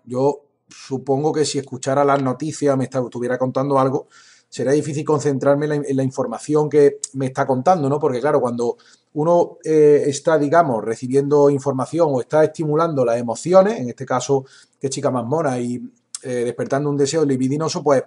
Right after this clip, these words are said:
difícilmente puede pensar, ¿no? Es el tema que, que se suele decir, "Niño, eh, ten cuidado, no sé qué", o se le dice a la gente, "¿Qué piensas con el nabo?", ¿no? Que,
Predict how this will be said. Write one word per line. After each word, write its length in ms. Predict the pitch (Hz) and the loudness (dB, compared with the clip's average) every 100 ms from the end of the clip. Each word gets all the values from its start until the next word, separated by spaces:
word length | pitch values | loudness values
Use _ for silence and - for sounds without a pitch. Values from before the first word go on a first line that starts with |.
| _ | _
difícilmente 600 | 135 135 151 151 151 143 | -8 -6 -6 -2 -2 0
puede 220 | 139 127 | 0 0
pensar, 420 | 117 113 - 143 101 | -2 -4 -2 -2 -2
¿no? 160 | 139 - - _ | -10 -14 -20 _
Es 120 | 120 131 | -4 -4
el 120 | 135 | -2
tema 260 | 147 151 | -2 -2
que, 380 | 143 135 127 113 | 0 -2 -2 -6
que 80 | 120 | -10
se 180 | 117 110 | -14 -12
suele 300 | - 131 131 | -6 -2 -2
decir, 320 | 131 131 123 | -4 -8 -8
"Niño, 380 | 165 180 147 135 _ _ _ | -6 -6 -8 -10 _ _ _
eh, 140 | 123 120 | -16 -6
ten 160 | 147 | -6
cuidado, 260 | 156 160 160 | -4 -4 -4
no 60 | 139 | -4
sé 120 | 127 | -6
qué", 140 | 160 | -2
o 160 | 139 113 | -2 -2
se 120 | 117 | -6
le 60 | 127 | -6
dice 100 | 139 | -4
a 40 | |
la 60 | 131 | -4
gente, 240 | 127 110 | -6 -8
"¿Qué 120 | 113 | -14
piensas 360 | - 160 151 170 | -16 -14 -12 -10
con 180 | 165 160 | -10 -10
el 160 | 127 | -6
nabo?", 300 | 143 190 107 | -4 -6 -6
¿no? 160 | 104 151 | -10 -6
Que, 220 | 127 113 | -4 -6